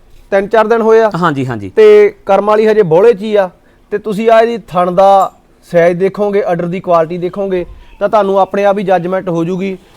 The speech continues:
Speaker 1: ਠੰਡੀ ਸੀਲ ਧੀਰੀ ਆ, ਕਿਉਂਕਿ ਆ ਦੇਖ ਸਕਦੇ ਤੁਸੀਂ ਕਰਮ ਵਾਲੀ, ਨਹੀਂ ਤਾਂ ਪਹਿਲਣਾ ਪਲੂਣ ਜਿਹੜੀਆਂ ਵੱਛੀਆਂ ਗਰਮ ਹੁੰਦੀਆਂ ਕਈ, ਤੇ ਬਿਲਕੁਲ ਸਾਫ਼ ਸੁਥਰੀ ਵੈੜ ਆ। ਜਿਹੜਾ ਵੀ ਵੀਰ ਇੱਥੇ ਫਾਰਮ ਤੇ ਆ ਗਿਆ ਖਾਲੀ ਨਹੀਂ ਮੁੜਦਾ।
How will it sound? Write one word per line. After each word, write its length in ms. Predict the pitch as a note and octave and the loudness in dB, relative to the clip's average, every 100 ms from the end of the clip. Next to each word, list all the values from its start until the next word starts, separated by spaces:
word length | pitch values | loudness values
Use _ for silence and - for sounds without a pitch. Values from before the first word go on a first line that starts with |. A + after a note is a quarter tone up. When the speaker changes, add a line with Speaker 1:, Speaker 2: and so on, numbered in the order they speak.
| _ | _
Speaker 1:
ਠੰਡੀ 280 | F#3+ G#3+ A#3 | -4 -2 -2
ਸੀਲ 260 | F3 G#3 F#3 | -2 -4 -4
ਧੀਰੀ 320 | G#3+ D3+ C#3 | -4 -4 -6
ਆ, 140 | A2+ - _ _ _ _ | -8 -14 _ _ _ _
ਕਿਉਂਕਿ 500 | F#3 F#3 G#3 G#3+ G3+ - _ _ _ - | -6 -2 0 0 -2 -6 _ _ _ 0
ਆ 120 | F#3 F3 - | 0 0 -8
ਦੇਖ 260 | D#3 E3 D3+ | -2 -2 0
ਸਕਦੇ 240 | F3 F#3+ | -2 -2
ਤੁਸੀਂ 220 | F#3+ F#3+ | -2 -4
ਕਰਮ 220 | F#3 F3 | -2 -2
ਵਾਲੀ, 260 | F#3 F#3 G3+ | 0 0 -2
ਨਹੀਂ 420 | F#3+ _ - F#3+ | -8 _ -8 -4
ਤਾਂ 100 | G3+ | -4
ਪਹਿਲਣਾ 380 | - G3 G#3 A3 | -4 -4 -4 -4
ਪਲੂਣ 320 | G#3 F#3+ F#3+ | -2 -4 -2
ਜਿਹੜੀਆਂ 300 | F#3+ G3 G#3 | -4 -4 -4
ਵੱਛੀਆਂ 500 | F#3 - F3+ F#3 F#3 | -4 -6 -4 -2 -2
ਗਰਮ 280 | E3 E3 F3+ | -2 -2 -2
ਹੁੰਦੀਆਂ 360 | F3+ D3+ F3+ F#3 | -6 -6 -6 -6
ਕਈ, 220 | F#3+ G#3 _ _ _ - | -8 -8 _ _ _ -6
ਤੇ 340 | G3 G3+ G3+ - _ _ _ E3 | -2 -2 -4 -10 _ _ _ -4
ਬਿਲਕੁਲ 480 | A3+ D4 C#4 A#3+ A3+ - | -2 0 0 0 0 -6
ਸਾਫ਼ 320 | G3 G3+ B3 G#3+ | -2 2 2 0
ਸੁਥਰੀ 300 | G#3 A3+ G#3+ | -4 -4 -2
ਵੈੜ 240 | F#3+ G3 | -2 0
ਆ। 180 | F3+ G#3 - _ - | 0 -2 -8 _ -8
ਜਿਹੜਾ 240 | F#3 C4 | -4 -2
ਵੀ 120 | C4+ | -2
ਵੀਰ 160 | A#3 A3 | -4 -2
ਇੱਥੇ 220 | G#3+ A3+ | -4 -4
ਫਾਰਮ 300 | G3 F#3+ F#3+ | -2 -2 -2
ਤੇ 120 | F#3 | -4
ਆ 80 | F3+ | -4
ਗਿਆ 140 | E3+ F3+ | -4 -6
ਖਾਲੀ 280 | E3 D3 | -8 -8
ਨਹੀਂ 140 | D3 C#3 | -8 -10
ਮੁੜਦਾ। 320 | A#2+ G2+ | -12 -14